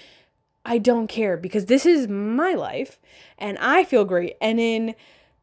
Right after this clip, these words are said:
I don't know, let's say a year, um, when things, like, really move, you're gonna be like, "I'm so glad that you pursued your dream because now I can pursue mine.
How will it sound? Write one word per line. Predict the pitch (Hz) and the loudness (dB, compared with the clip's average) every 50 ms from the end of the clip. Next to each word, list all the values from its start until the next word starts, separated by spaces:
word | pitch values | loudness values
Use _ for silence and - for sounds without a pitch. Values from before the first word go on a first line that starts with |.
| _ _ - | _ _ -4
I | 262 | 0
don't | 311 339 277 | 2 4 4
know, | 240 226 254 | 4 4 2
let's | 269 277 277 277 - | 2 2 2 2 2
say | 294 277 | 2 2
a | 254 | 2
year, | 226 208 214 262 277 214 131 - 269 294 - _ _ _ _ _ _ _ _ _ _ _ _ _ _ _ _ _ - | 0 0 0 2 2 2 2 0 -4 -10 -12 _ _ _ _ _ _ _ _ _ _ _ _ _ _ _ _ _ 0
um, | 247 247 233 226 220 214 214 214 - - | 2 2 2 2 2 0 -2 -4 -6 -8
when | 226 220 233 262 277 269 262 | -2 2 4 6 6 6 4
things, | 247 - - 285 285 269 262 254 233 | 2 0 0 2 2 2 2 0 2
like, | 220 214 196 190 - | 2 2 2 0 -2
really | 190 196 233 262 262 262 254 233 | -4 0 2 4 4 4 2 0
move, | 208 202 214 269 269 208 180 190 240 269 - - - _ _ _ _ _ _ _ _ _ _ _ _ _ _ _ _ _ _ | 0 0 0 0 0 0 -2 -4 -6 -10 -12 -16 -20 _ _ _ _ _ _ _ _ _ _ _ _ _ _ _ _ _ _
you're | - 240 262 247 | 0 2 4 6
gonna | 277 277 269 | 6 6 6
be | 277 262 | 4 2
like, | 247 233 220 - - | 2 0 -2 -4 -4
"I'm | 233 247 262 262 247 | -4 -2 0 0 -2
so | - - - 269 240 233 240 | -2 -4 -2 2 4 4 4
glad | 220 214 226 226 226 226 202 175 123 - - - - | 2 0 -2 0 0 0 0 -2 -4 -8 -12 -8 -4
that | 214 214 | -2 -2
you | 214 226 233 | -2 -2 -2
pursued | - 247 247 247 - 254 240 208 | -2 -2 -2 -2 -2 -4 -4 -2
your | 202 226 233 | -2 -2 -2
dream | 226 254 269 294 294 285 | 0 0 0 2 2 0
because | 247 - 233 208 190 | 0 -2 -4 -6 -4
now | 214 214 220 220 | -4 -4 -2 -2
I | 220 214 208 | -2 -2 -2
can | 208 - 208 | -4 -8 -10
pursue | - 208 190 196 - 185 | -8 -8 -8 -8 -8 -10
mine. | 185 175 107 90 78 - - | -10 -10 -12 -12 -14 -16 -18